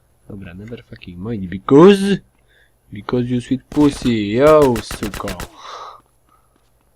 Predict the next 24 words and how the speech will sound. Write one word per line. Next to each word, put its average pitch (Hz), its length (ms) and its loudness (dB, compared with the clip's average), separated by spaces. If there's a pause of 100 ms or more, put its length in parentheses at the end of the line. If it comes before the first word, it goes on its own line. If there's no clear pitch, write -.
(280)
Wyjdę 98 240 -12
tu? 160 340 -2 (1300)
Wyjdę, 160 500 0 (200)
like 131 240 -6
a 87 40 -14
boss. 82 360 -16 (1400)
Dobra, 127 240 2
muszę 170 320 -2
zjebać 139 280 2
tamtego 110 280 -8
ostatniego 95 360 -12 (140)
typa. - 320 -8 (140)
I - 40 -20
wtedy 120 200 -4
zabiję 113 260 -4
pierwszą 135 360 0
falę. 151 380 4 (120)
Damn. 92 640 -10 (640)
Kurde, 180 560 8
ile 170 120 0
odcinek 180 480 2
się 156 120 2
przeciągnął, 135 680 -2
ziomeczki. 139 1000 0